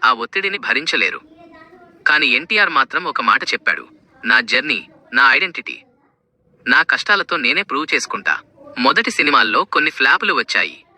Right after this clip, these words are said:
బయటివారు కాదు, అతడిని ప్రేమించే వాళ్ళకే కూడా భయం వేసింది. ఇంకా సస్టైన్ అవుతాడా, ఇక్కడికి ఫిట్ అవుతాడా? కానీ అతడు మాత్రం ఎదురొస్తున్న ప్రతి అవమానాన్ని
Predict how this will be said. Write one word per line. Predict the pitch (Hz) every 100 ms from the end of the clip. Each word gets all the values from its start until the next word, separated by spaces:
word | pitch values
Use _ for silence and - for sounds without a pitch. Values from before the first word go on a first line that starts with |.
| _
బయటివారు | - 117 226 208 170
కాదు, | - 90 - - _ _ _ _ _ _ _ - -
అతడిని | - 185 175
ప్రేమించే | - - 214 214 196
వాళ్ళకే | 160 156 127
కూడా | 123 117 107
భయం | 104 104 104
వేసింది. | 107 104 85 65 - - _ _ _ _ - 160 - 156
ఇంకా | 185 226
సస్టైన్ | - - 143 147
అవుతాడా, | - - - 85 - _ -
ఇక్కడికి | - 247 220
ఫిట్ | - 240
అవుతాడా? | 185 - 120 92 - _ _ - _ _ _
కానీ | - 98 104 165 _ _ -
అతడు | 143 190
మాత్రం | 170 185 190 220
ఎదురొస్తున్న | 139 147 175 - 160
ప్రతి | - - -
అవమానాన్ని | - 143 165 131 107 -